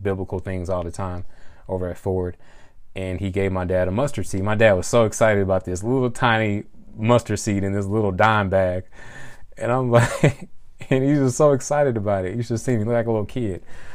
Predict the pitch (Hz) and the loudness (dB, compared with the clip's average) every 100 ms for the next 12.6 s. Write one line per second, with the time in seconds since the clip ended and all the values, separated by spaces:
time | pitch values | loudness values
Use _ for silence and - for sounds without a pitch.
0 | - - - 117 113 110 104 120 110 107 | -8 -8 0 2 4 2 0 -2 0 0
1 | 117 120 104 104 113 85 82 117 117 98 | 2 2 2 2 2 0 2 2 2 0
2 | - 104 117 - 98 104 107 98 95 92 | -4 0 0 0 0 2 2 2 2 0
3 | 92 90 107 98 - 92 87 95 101 - | -4 -4 -4 -4 -4 -6 -4 -6 -6 -6
4 | - - - 135 143 139 135 127 - - | -8 -8 -8 -6 -4 -2 0 0 -4 -4
5 | 135 113 - - - - - - - - | -2 -2 -4 -10 -12 -18 -20 -20 -20 -20
6 | - - - - - 104 - 104 113 117 | -20 -20 -20 -18 -14 -12 -6 -2 2 2
7 | 107 104 - 107 90 82 95 101 101 98 | 2 -4 -6 -6 -4 -2 2 4 4 2
8 | 95 - - - - 104 98 101 92 - | -4 -14 -18 -16 -6 -4 -2 -4 -6 -8
9 | - 117 98 87 92 - - - 95 90 | -8 -4 -4 -4 -8 -14 -14 -8 -6 -4
10 | 85 - - - 131 113 90 101 107 101 | -6 -12 -6 -2 0 -2 -2 2 2 0
11 | - 95 107 113 - - - - - - | -4 -4 -2 -2 -4 -10 -10 -12 -10 -10
12 | - 95 110 98 90 95 | -8 -4 -2 -2 -2 -6